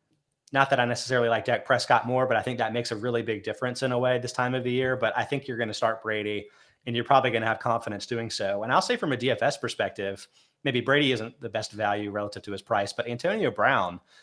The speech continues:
really surprised to see that he's still just sixty-one hundred in DraftKings this week. Maybe my favorite D F S value, assuming he plays. He had ten catches and a hundred and one yards last week, fifteen targets last week with both Chris Godwin and Mike Evans out. And I know that Evans isn't a hundred percent out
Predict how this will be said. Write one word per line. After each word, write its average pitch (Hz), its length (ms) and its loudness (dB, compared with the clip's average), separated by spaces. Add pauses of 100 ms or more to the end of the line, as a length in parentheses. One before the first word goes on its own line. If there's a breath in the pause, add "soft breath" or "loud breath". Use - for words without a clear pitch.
(200 soft breath)
really 202 220 8
surprised 139 360 4
to 139 80 -2
see 139 140 0
that 127 100 0
he's 123 160 -2
still 135 160 0
just 117 180 -4
sixty-one 123 400 0
hundred 117 280 0
in 107 80 -4
DraftKings 104 580 0
this - 180 -6
week. 104 260 -6
Maybe 127 200 -2
my 123 160 2
favorite 113 360 0
D 113 120 -2
F 107 140 -2
S 107 140 -2
value, 107 360 2
assuming 107 340 -4
he 95 100 -8
plays. 104 640 0 (360 loud breath)
He 143 100 -2
had 170 200 4
ten 165 200 2
catches 160 320 4
and 147 80 4
a 127 60 4
hundred 143 280 4
and 127 80 0
one 131 160 2
yards 123 320 4
last 143 260 4
week, 151 200 -2
fifteen 175 640 -4
targets 143 400 2
last 107 280 2
week 107 320 -6 (320 soft breath)
with 120 160 -2
both 127 200 4
Chris 131 200 0
Godwin 120 380 4
and 107 80 -6
Mike 107 220 -4
Evans 107 320 0
out. 95 280 0
And 117 80 -4
I 127 120 0
know 143 120 6
that 139 120 2
Evans 131 320 -2
isn't 117 180 -2
a 104 60 -4
hundred 127 260 -2
percent 131 260 -2
out 127 320 2